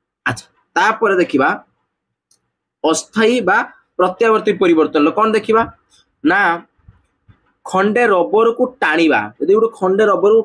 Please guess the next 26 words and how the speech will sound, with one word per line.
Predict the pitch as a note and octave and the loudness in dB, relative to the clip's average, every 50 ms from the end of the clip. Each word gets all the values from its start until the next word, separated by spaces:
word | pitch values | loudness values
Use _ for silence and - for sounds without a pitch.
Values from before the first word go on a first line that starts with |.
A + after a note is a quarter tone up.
| - - | 0 -2
ଟାଣିବା | E3 F3 G3+ G#3+ F#3 F3 | 0 0 2 2 2 2
ଲମ୍ବା | F3+ F#3+ G3+ G#3+ G#3 A#3+ | 2 0 0 0 0 0
ହେଇଯିବ, | A#3+ A#3+ B3 A3 A3 A#3+ A#3 A#3 A#3 - _ _ _ _ _ _ _ _ | 0 0 0 0 0 0 0 -2 -2 -4 _ _ _ _ _ _ _ _
ପୁଣି | A#3 B3+ B3+ A#3+ | 0 0 0 0
ଛାଡ଼ିଦବା | - - A3 - G#3+ G#3+ G#3+ | -2 -2 -2 0 2 2 2
ଯଦି | G#3+ G#3+ B3 | 0 0 -4
ପୁଣି | - - G#3+ A3+ A#3+ A#3 | -4 -2 -2 0 0 2
ସେଇ | F#3+ A3 A3 C4 G4+ - _ _ _ _ | 2 2 2 0 0 -4 _ _ _ _
ସଙ୍କୁଚିତ | - - F#3 F3+ - G3 F#3+ E3+ F3+ | -6 -4 -4 0 0 0 0 2 0
ହେଇକି | F3 F3+ G3+ C4 | 0 0 -2 -4
ପୁଣି | - - F#3+ G3 A3 C#4 - - - _ _ _ _ _ _ _ _ _ - | -2 0 0 2 2 0 -2 -4 -10 _ _ _ _ _ _ _ _ _ -8
ସେଇ | - - E3+ | -2 0 0
ର-, | E3+ F3 D#3+ D#3 D3+ C#3+ C#3 - - - _ _ _ _ _ - | 2 2 4 2 2 0 -2 -6 -14 -14 _ _ _ _ _ -8
ଛୋଟ | - E3+ - - | -6 -4 -2 0
rubber | F3+ E3 D#3+ D3+ D3 D3 D3 | 0 0 0 0 2 2 2
ଭଳିଆ | C#3 C#3 D3 F#3+ A#3 | 2 2 2 2 0
ହେଇଯିବ। | A3 F3 C3 A#2 A#2 A2 G#2+ A2 - - _ _ _ _ _ _ _ | 0 0 0 0 0 0 0 -2 -4 -10 _ _ _ _ _ _ _
ତାହେଲେ | F#3+ G3 G#3+ | -2 0 0
ଏଇଟା | A3 A#3 A#3 | 0 0 0
କଣ | B3 A#3+ G#3 | 0 0 0
ହବ? | F#3 D#3+ C3+ B2 B2 A#2 A#2 _ _ _ _ _ _ _ _ _ - | 0 0 0 0 0 -2 -6 _ _ _ _ _ _ _ _ _ -4
ଅସ୍ଥାୟୀ | - E3 F3 F3 - - - A#3 A#3 A#3 B3 G#3+ | -2 -2 -2 -4 -6 -6 -2 0 0 0 0 0
ବା | A3 A3+ | 0 -2
ପ୍ରତ୍ୟାବର୍ତ୍ତୀ | - - A#3 A3 A3 - - A#3+ A#3 A#3 A3+ A3 - - A3+ B3+ - _ _ | -2 -2 -2 -4 -2 -2 0 0 0 0 -2 -2 -4 -6 -8 -8 -10 _ _
ବା | - G3+ A3 | -2 -2 0
ମୂଳ | G#3 G3+ G3+ G#3 | 0 2 2 2